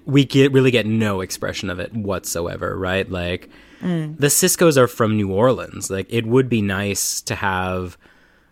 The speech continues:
Speaker 1: some of that brought up, you know? Like,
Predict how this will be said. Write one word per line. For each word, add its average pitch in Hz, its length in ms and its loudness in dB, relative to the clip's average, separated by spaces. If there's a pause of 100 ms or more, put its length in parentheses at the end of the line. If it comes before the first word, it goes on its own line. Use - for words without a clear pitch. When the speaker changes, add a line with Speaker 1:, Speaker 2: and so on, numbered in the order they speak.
(420)
Speaker 1:
some 131 540 2
of 95 240 -8
that 87 240 -8
brought 92 340 -8
up, - 300 -12
you 95 80 -4
know? 92 240 -4
Like, 92 260 -6